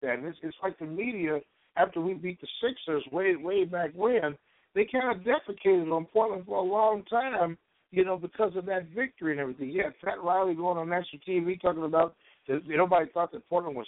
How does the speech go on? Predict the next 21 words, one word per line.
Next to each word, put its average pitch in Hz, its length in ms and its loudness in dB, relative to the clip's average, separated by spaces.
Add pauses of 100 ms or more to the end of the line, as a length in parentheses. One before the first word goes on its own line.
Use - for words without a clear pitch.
(100)
smart 156 260 -2
enough 170 300 -2
to 131 100 -10
do 160 160 -2
this 175 240 -2
or 120 80 -18 (100)
smart 165 300 4
enough 165 180 0 (340)
to 151 80 -8
do 156 60 -2
that. 180 340 4
We've 208 200 -6
always 175 380 2
had 156 240 -10
real 170 180 -6
good 156 200 -8 (100)
challenging 160 520 -2
teams. 185 300 -4 (380)
We 185 100 -2
could 151 240 -4
nev-, 185 260 -2